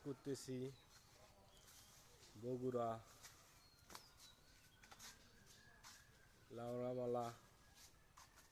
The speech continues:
বাজারের এই দিক। আপনারা চাইলে আমাদের আসাদুজ্জামান ভাইয়ের সাথে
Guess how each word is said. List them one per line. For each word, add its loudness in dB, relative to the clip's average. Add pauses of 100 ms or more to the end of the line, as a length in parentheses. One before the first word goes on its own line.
বাজারের 4
এই 2
দিক। 4 (2000)
আপনারা 6 (1400)
চাইলে 10 (1160)
আমাদের 8 (1160)
আসাদুজ্জামান 0
ভাইয়ের 0
সাথে -2